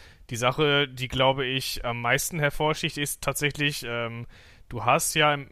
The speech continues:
dem Sinne am Anfang keine Map, also du hast ein Stück deiner Karte, das, den Hauptteil, den du aber auch erst in der, in der Spielwelt suchen musst und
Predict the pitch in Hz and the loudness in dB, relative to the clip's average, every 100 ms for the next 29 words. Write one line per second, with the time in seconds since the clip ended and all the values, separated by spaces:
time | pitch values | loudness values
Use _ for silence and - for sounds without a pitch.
0 | - - 135 135 147 170 170 175 139 123 | -20 -20 -6 -2 0 0 -2 0 0 -2
1 | 131 151 - 147 143 - 123 120 113 156 | -4 -2 0 0 -2 -2 -2 -4 -4 -2
2 | 226 - - - - 113 117 107 123 135 | -2 -2 -4 -8 -8 -6 -6 2 2 2
3 | - - - - 170 196 - 156 165 160 | -4 -8 -10 -4 -2 -2 0 2 2 0
4 | - 165 175 190 160 120 - - - - | 2 2 4 0 -2 -10 -12 -16 -18 -16
5 | 123 123 135 170 - 190 185 170 160 151 | -14 -4 -4 -2 2 2 2 -2 -4 -6
6 | - - 143 139 131 170 - 156 170 - | -10 0 2 4 2 0 4 4 4 -2
7 | 165 156 147 147 147 - - - 147 143 | -2 4 6 6 4 -2 -20 -10 -2 -2
8 | 139 - 185 170 160 139 135 196 - 226 | -2 0 0 6 6 6 0 -4 -4 0
9 | 240 285 - - - - - - - - | 0 -2 -6 -10 -16 -20 -20 -20 -18 0
10 | 156 151 156 | 4 4 2